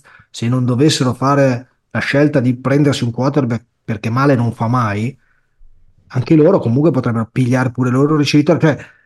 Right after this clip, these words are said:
veramente si innesca un circolo per cui effettivamente l'attacco va a prendersi gran parte del primo giro. Io aggiungo una considerazione:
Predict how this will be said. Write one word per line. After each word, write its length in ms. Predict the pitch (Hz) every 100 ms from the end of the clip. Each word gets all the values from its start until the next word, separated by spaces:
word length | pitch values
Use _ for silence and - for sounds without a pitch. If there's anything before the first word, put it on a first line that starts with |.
| _ _
veramente 500 | 139 156 190 226 165
si 140 | 147 147
innesca 420 | 147 160 151 156
un 100 | 147
circolo 480 | - 170 160 180 131
per 200 | 147 117
cui 200 | 156 147
effettivamente 800 | 113 139 120 151 151 147 147 165
l'attacco 640 | 131 - 135 135 - 156
va 340 | 135 123 120
a 140 | 120 113
prendersi 1080 | 131 127 131 131 135 127 - 139 135 120 _
gran 440 | 120 135 139 139 -
parte 420 | 143 147 143 143
del 200 | 127 117
primo 280 | 123 131 127
giro. 320 | 120 139 117
Io 140 | 120 156
aggiungo 260 | 139 135
una 120 | 135
considerazione: 960 | 127 120 127 117 117 - 175 151 120 101